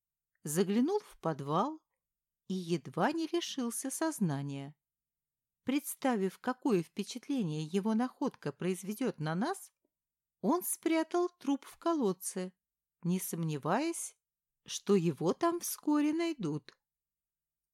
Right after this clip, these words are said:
Утром он понял, что натворил, но было уже поздно.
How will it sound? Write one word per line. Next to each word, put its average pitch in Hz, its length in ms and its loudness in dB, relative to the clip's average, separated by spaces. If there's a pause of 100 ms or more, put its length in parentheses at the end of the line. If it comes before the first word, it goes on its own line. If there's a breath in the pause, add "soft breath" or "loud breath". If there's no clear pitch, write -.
(320)
Утром 339 460 2
он 311 200 0
понял, 175 680 0
что - 280 -4
натворил, 160 720 -2 (380)
но 190 240 2
было 233 380 2
уже 196 400 0
поздно. 143 680 -4